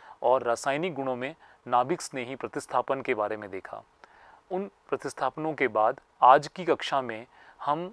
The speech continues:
उन नाभिक स्नेही प्रतिस्थापन की क्रियाविधि जानेंगे। क्रियाविधि, अभिक्रिया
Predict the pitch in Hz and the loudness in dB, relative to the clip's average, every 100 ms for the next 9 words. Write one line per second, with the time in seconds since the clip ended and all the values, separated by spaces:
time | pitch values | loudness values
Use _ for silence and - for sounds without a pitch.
0 | 196 147 127 117 131 165 151 135 135 117 | -8 -6 2 2 2 -4 -6 -8 -8 -8
1 | 117 - 117 - 117 - 139 127 143 160 | -8 -4 -4 -4 -8 -10 -10 0 4 4
2 | - 131 117 104 95 92 95 _ _ _ | 2 -4 -6 -6 -8 -14 -20 _ _ _
3 | _ _ _ _ _ 151 160 165 135 117 | _ _ _ _ _ 6 10 10 8 -4
4 | 101 - _ _ _ 135 135 156 165 170 | -12 -16 _ _ _ 2 2 -2 0 4